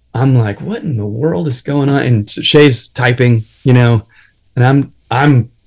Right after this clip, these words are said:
processing what I'm seeing, and I'm telling Shay, like, "Shay, wh-, what, what is this?" You know, like, "Come here, come, come, come take a look."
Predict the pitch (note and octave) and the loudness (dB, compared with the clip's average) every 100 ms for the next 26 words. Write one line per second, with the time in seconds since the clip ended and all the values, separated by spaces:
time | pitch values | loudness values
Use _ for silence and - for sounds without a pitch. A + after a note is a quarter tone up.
0 | - C#3 D#3+ C3+ A#2 A#2+ A2+ A#2 A2 G#2+ | -4 -2 0 0 -2 -2 -2 0 -2 -4
1 | C#3 C3 A#2 G#2+ B2 C3 G#2+ - C#3 A2+ | -2 0 0 -2 -2 -2 -2 -2 -2 -2
2 | - _ _ _ _ _ - D#4 F3 E2+ | -6 _ _ _ _ _ -10 -4 -4 -4
3 | _ _ _ _ _ _ _ C#3 - A3+ | _ _ _ _ _ _ _ -6 -2 -2
4 | - - D#3 G2+ - _ D3+ C#3 B2+ - | 0 -2 -2 -4 -6 _ 0 2 2 0
5 | B2+ B2 _ - - A#3+ G2+ - _ - | -2 -2 _ -6 -2 0 -2 -6 _ -8
6 | - _ - - - G#3 G3+ G3+ F#3+ F#3+ | -8 _ -20 -12 -4 -2 -2 -4 -4 -2
7 | F#3+ | -2